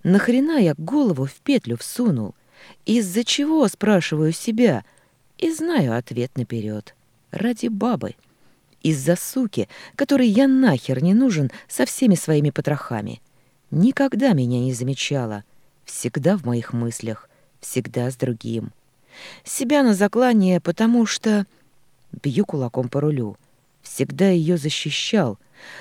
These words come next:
Был пацаном, шпаной, незримой, неприметной тенью. Даже тогда понимал, что не по зубам мне звездная девочка из другой реальности, которая даже не подозревала, что тенью всегда ступал за ней след в след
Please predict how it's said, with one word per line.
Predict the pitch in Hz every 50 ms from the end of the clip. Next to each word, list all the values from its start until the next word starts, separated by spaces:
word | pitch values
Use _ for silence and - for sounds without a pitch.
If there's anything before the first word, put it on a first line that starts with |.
| - -
Был | - 170 220 269 226
пацаном, | - - 185 - - 190 185 190 226 247 208 160
шпаной, | - - - - 156 165 185 214 247 233 196 135 - - - _ -
незримой, | - 180 190 190 180 165 170 226 254 226 196 170 170
неприметной | 165 165 160 175 185 202 208 196 - 208 202 190
тенью. | - - - 240 226 180 135 120 104 107 90 - _ _ _ _ _ _ _ _ _ -
Даже | - - 170 185 185 196
тогда | - 226 220 214 196 208 196 135
понимал, | - - 143 151 165 190 226 254 254 214 - - - - -
что | - - - - 240 233
не | 226 202
по | - 202 196
зубам | 151 170 180 156 160 220 254 247 202 151
мне | 131 123 113 107 101 _ -
звездная | - 131 139 135 127 127 110 123 131 127 131
девочка | 127 123 147 214 208 165 139 - - - - 113 - - - - _ -
из | 339 254 156
другой | - 147 139 131 131 143 139 127
реальности, | 151 170 175 175 151 113 104 104 - - - - 98 90 - _ _ _ _ _ - _
которая | - 359 370 - 339 294 247 202 185
даже | 165 208 202 170 180
не | 185 185
подозревала, | - - 151 160 151 131 135 143 139 127 180 208 202 147 127
что | - - - 143 -
тенью | - - 247 247 190 131 123
всегда | - - 123 - - 135 131
ступал | - - 139 - - 208 208 175
за | 131 135
ней | 131 135 131 123
след | - - - 151 143 - -
в | -
след | - - 190 214 202